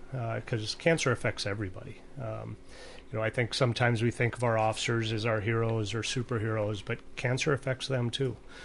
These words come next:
Um, I've got several friends that have battled cancer while they were working, and all of us have seen cancer affect our families, um, our work families, uh,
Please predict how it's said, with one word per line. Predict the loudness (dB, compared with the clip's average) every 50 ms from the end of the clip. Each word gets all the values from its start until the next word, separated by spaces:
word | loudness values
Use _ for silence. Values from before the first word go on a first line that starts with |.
| -14 -14 -14 -14 -8 -6
Um, | -6 -6 -6 -6 -8 -8 -8 -8 -10 -10 -12 -10 -10
I've | -6 -2
got | -2 0 0
several | 0 0 0 0 0 -4
friends | -4 -4 -4 -4 -2 -4 -4 -6
that | -6 -6
have | -6 -8 -8 -8 -6
battled | -6 -4 -4 -4 -6 -6
cancer | -6 -4 -4 -2 -4 -4 -4 -4
while | -2 -2 -2 0
they | 0 0 0
were | 0 0
working, | 0 0 -2 -2 -2 -6 -10 -10 -10 -14 -14 -12 -10 -6
and | -2 0 0 0 0 -2 -4 -4 -6 -8 -10 -14 -16 -16 -14 -14 -14 -2 4
all | 6 8 10 10 10 8
of | 8 6
us | 4 2 2 2 0 0
have | 0 0 0 0 0
seen | 0 0 2 2 0 0 0
cancer | 0 0 0 0 0 -2 -2 -2
affect | -4 -4 -6 -8 -8 -6 -6
our | -8 -8
families, | -6 -6 -8 -6 -6 -6 -6 -6 -6 -6 -6 -8 -10 -12 -14 -18 -18 -14 -12
um, | -10 -8 -8 -8 -8 -8 -8 -10 -12 -12 -8
our | -6 -4
work | -2 -2 -2 -4 -4 -2
families, | 2 2 2 4 2 0 0 0 0 0 -2 -2 -4 -4 -6 -6 -8
uh, | -8 -8 -8 -8 -8 -10